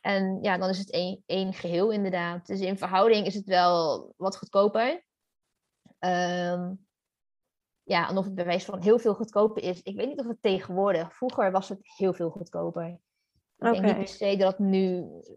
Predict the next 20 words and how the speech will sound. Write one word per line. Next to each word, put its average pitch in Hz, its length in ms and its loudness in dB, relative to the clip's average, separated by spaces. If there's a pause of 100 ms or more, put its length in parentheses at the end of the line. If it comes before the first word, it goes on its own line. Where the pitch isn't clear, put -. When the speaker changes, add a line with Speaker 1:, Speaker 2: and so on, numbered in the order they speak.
(400)
Speaker 1:
heel 185 260 0
veel 175 280 0
goedkoper 180 680 0
per 180 120 -2
se 175 400 -4
is. - 540 -2 (380)
Ehm, 175 1500 0
maar 180 100 -2
je 190 80 2
mag 202 160 0
je - 80 -20
ticket 233 300 0
gewoon 196 260 4
onbeperkt 208 480 0
ook 185 100 -2
wijzigen. 185 480 2
Het 202 120 -4
is 214 120 -6
niet 190 300 -4 (280)
qua, 180 520 0